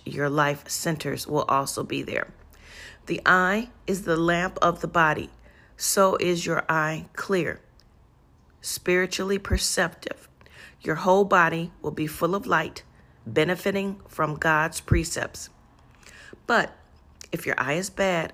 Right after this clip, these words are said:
spiritually blind, your whole body will be full of darkness, devoid of God's precepts.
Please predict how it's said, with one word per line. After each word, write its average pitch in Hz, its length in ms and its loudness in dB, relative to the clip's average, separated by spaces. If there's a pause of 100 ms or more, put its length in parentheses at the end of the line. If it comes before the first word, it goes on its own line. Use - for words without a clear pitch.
spiritually 170 760 -4
blind, 196 680 -2 (400)
your 160 140 0
whole 180 240 2
body 156 340 0
will 156 120 -4
be 151 160 -6
full 151 280 -4
of 147 120 -6
darkness, - 540 -2 (320)
devoid 156 560 2
of - 220 -6
God's 139 360 -4
precepts. - 640 -8